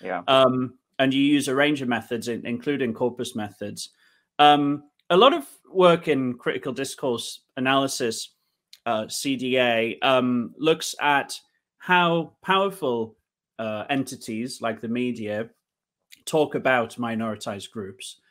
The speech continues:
Speaker 2: Um, and certainly that's, you know, a lot of the, the research that, that researchers like Paul Baker and others do would, I think, uh, fairly, uh, fall into that category. Um, and you do some of that sort of work, but a lot of your work focuses on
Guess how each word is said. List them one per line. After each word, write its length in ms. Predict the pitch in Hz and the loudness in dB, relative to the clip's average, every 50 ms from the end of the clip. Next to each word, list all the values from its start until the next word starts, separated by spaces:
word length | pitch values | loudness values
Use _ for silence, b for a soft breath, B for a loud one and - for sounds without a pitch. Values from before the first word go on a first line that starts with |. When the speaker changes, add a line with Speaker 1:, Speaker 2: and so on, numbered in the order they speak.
| _ _ _ - | _ _ _ -4
Speaker 2:
Um, 420 | 120 113 110 110 110 110 110 107 - | -4 -2 -2 -2 -2 -2 -4 -2 -2
and 120 | 131 123 | -4 -2
certainly 380 | 120 - 151 143 117 127 120 117 | 0 2 2 2 2 0 -2 -2
that's, 320 | 117 117 113 - - - - | -2 -2 -4 -6 -10 -12 -8
you 100 | - 127 | -6 -4
know, 180 | 110 107 107 - | -4 -4 -4 -4
a 60 | - | -2
lot 180 | 117 120 117 123 | 0 0 2 0
of 160 | 117 98 - | -2 -4 -6
the, 200 | - 113 104 101 - | -6 -6 -6 -6 -8
the 100 | 117 107 | -10 -8
research 440 | 110 110 110 - 113 101 - - - | -8 -8 -8 -8 -8 -10 -10 -8 -6
that, 220 | 110 107 104 - _ - | -6 -6 -6 -8 _ -6
that 160 | 120 - 117 | -6 -6 -4
researchers 480 | 117 110 - - 110 - - 110 - | -6 -8 -8 -8 -10 -10 -12 -8 -4
like 220 | 127 120 117 120 - | -4 -4 -4 -4 -6
Paul 140 | - 113 101 | -6 -4 -4
Baker 300 | 110 110 101 98 - 107 | -4 -4 -6 -6 -8 -8
and 80 | 107 | -8
others 220 | 101 104 101 - - | -8 -8 -10 -10 -10
do 320 | - 107 107 104 98 95 - _ | -8 -8 -8 -8 -10 -12 -16 _
would, 220 | - 117 110 98 - - _ _ - | -12 -12 -12 -12 -12 -18 _ _ -10
I 100 | 113 98 | -10 -6
think, 280 | - 151 131 120 110 - - _ _ _ _ _ _ | -2 -2 -2 -2 -4 -6 -12 _ _ _ _ _ _
uh, 220 | - 117 110 110 107 | -4 -2 -2 -2 -4
fairly, 600 | 107 - - 127 120 113 110 107 104 104 104 - _ - | -4 -2 0 2 2 2 0 -2 -4 -6 -8 -10 _ -10
uh, 320 | 95 107 98 98 98 95 95 | -10 -8 -8 -8 -8 -8 -8
fall 260 | - - 135 120 110 | 0 2 2 4 4
into 180 | 104 98 - - | 0 -2 -4 -6
that 180 | 110 - - | -6 -6 -2
category. 540 | - 143 151 - - 147 90 107 98 95 95 B B B B B B B B B B B B B | -2 -2 -2 -2 -4 -6 -6 -4 -6 -6 -8 B B B B B B B B B B B B B
Um, 440 | - 165 175 175 175 170 170 170 - _ _ _ _ _ _ _ _ _ _ _ _ _ - | 6 8 8 8 8 6 4 2 -4 _ _ _ _ _ _ _ _ _ _ _ _ _ 4
and 140 | 170 190 220 | 6 8 8
you 120 | 262 277 | 8 8
do 140 | - 226 196 | 6 6 4
some 220 | 185 - 247 254 | 6 8 6 6
of 120 | 277 226 - | 6 4 4
that 140 | 185 - | 4 2
sort 200 | - - 165 120 | 4 2 2 2
of 60 | 123 117 | 2 4
work, 240 | 127 120 120 - | 2 2 2 2
but 120 | - 147 156 | 2 2 6
a 40 | 160 | 6
lot 200 | 180 226 226 226 | 6 6 6 4
of 100 | 220 180 | 4 4
your 120 | 170 147 | 4 4
work 520 | 131 123 123 123 123 120 117 120 - - _ | 6 6 6 4 4 4 0 -2 -6 -14 _
focuses 540 | - - 165 151 139 - 135 - 151 135 151 | 0 2 2 2 2 -2 -4 -4 -2 0 2
on 320 | 143 135 127 127 120 120 | 2 4 4 2 -2 -4